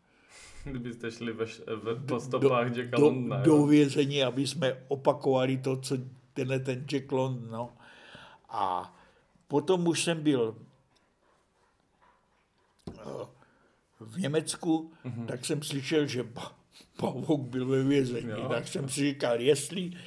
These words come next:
Speaker 2: jestli to je z tohohle toho důvodu, já si to dovedu představit.
Speaker 1: Tak to by
Speaker 2: Že, že to realizoval.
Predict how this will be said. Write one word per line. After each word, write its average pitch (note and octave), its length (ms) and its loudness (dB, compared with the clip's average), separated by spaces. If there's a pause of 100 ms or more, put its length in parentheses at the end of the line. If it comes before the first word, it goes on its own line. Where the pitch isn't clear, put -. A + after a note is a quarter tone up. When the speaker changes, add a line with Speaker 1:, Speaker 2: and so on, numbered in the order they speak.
(340)
Speaker 2:
jestli C#3+ 400 0
to D#3+ 180 6
je C#3 320 4 (480)
z - 200 -6
tohohle E3 420 4
toho E3 320 6
důvodu, E3 580 6
já B2 200 4
si C3+ 160 0
to B2+ 260 0
dovedu D#3 600 8
představit. C#3 760 -6
Speaker 1:
Tak B2+ 120 -12 (100)
to D3 100 -8
by C#3+ 220 -6
Speaker 2:
Že, D3+ 280 -4 (180)
že D3 140 -2
to E3 180 4
realizoval. C#3 920 4